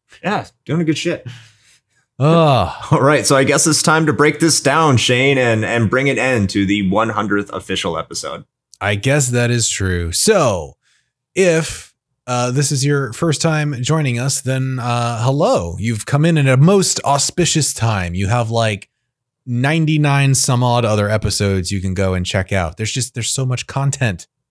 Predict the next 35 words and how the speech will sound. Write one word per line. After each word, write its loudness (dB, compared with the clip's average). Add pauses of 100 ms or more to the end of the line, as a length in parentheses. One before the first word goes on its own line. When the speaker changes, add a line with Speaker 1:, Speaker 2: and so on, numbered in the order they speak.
Speaker 2:
there 0
for -2
you. -4 (440)
Um, -4
but -2
we're 2
glad 2
to 2
have 2
you 0
here. -2 (260)
And -2
if -2
you're 4
a 2
longtime 0
listener, -2
then -6
of -12
course -4 (360)
we 0
are -4 (240)
super -2
grateful -6
that -8
you 0
have -4
been -2
sticking -4
around -2
and -4
listening -8
to -8
our -4
dumbasses -6